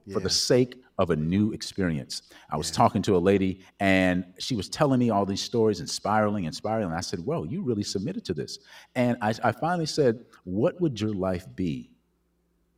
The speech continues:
Speaker 1: if you only told the stories that you wanted to reward you?"
Speaker 2: Hmm.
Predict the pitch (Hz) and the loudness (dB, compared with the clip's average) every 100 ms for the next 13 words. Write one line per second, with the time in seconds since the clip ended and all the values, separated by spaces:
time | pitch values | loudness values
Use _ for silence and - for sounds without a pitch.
0 | _ _ 107 - 92 - 92 120 123 117 | _ _ -2 -2 -6 -2 0 2 2 0
1 | - 107 92 80 82 - 113 82 71 64 | 0 0 0 -4 -8 -2 0 0 -2 -4
2 | - - _ _ _ 82 80 78 78 80 | -10 -12 _ _ _ -6 -4 -4 -2 -4
3 | 76 - 65 67 60 60 - 107 - _ | -4 -4 -4 -4 -6 -8 -8 -14 -18 _
4 | _ _ _ _ | _ _ _ _